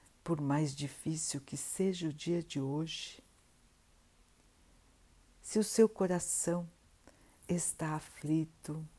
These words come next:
se o seu coração está chorando, se a tristeza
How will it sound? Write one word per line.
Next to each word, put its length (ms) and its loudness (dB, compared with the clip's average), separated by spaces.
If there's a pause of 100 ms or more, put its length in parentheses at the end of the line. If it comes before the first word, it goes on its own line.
(720)
se 160 -2
o 60 2
seu 220 4
coração 920 0 (340)
está 360 -6
chorando, 840 -6 (1400)
se 200 -4
a 60 0
tristeza 1200 -2